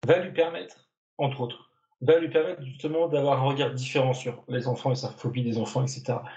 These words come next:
Et de temporiser, on va dire. Alors, est-ce qu'elle m'a montré ça exprès pour ça ?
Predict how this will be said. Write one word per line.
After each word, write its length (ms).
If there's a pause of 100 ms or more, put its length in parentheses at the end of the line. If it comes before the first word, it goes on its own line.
(180)
Et 120
de 240
temporiser, 560
on 60
va 120
dire. 300 (280)
Alors, 220
est-ce 120
qu'elle 120
m'a 100
montré 280
ça 220
exprès 320
pour 180
ça ? 360